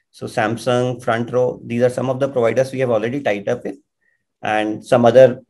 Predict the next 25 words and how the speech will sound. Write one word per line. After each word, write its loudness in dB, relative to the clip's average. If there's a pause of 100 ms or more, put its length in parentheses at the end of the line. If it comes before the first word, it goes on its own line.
uh, 2 (300)
solutions -6
are 6
there 2
which -8
we -4
are 4
in -4
talks 0
with. -10 (3500)
This -4
is 0
a 6
journey, 4
uh, 0
till -4
date. -4
So -6
we -2
incorporated -2
in -4
year -2 (280)
twenty -2
sixteen -2
November. 2